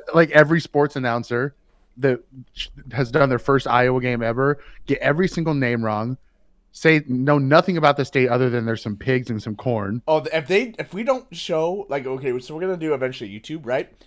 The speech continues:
Speaker 2: Like, just please put it on
Speaker 1: Mm-hmm.
Speaker 2: YouTube. We need just a constant John Deere tractor in a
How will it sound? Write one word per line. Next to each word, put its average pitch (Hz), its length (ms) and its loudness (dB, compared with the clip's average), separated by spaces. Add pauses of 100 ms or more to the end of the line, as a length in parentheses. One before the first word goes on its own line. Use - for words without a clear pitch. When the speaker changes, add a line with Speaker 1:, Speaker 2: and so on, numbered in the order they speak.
Speaker 2:
Like, 120 120 -10
just 135 180 -12
please 135 160 -12
put 117 140 -12
it 101 60 -4
on 117 60 -4
Speaker 1:
Mm-hmm. 175 220 -2
Speaker 2:
YouTube. 135 80 -10 (380)
We 165 200 -6
need 226 160 -6
just 185 160 -10
a 147 120 -6
constant 160 840 -8 (420)
John 135 320 -6
Deere 143 200 -4
tractor 139 760 -6
in 135 140 -4
a 117 260 -8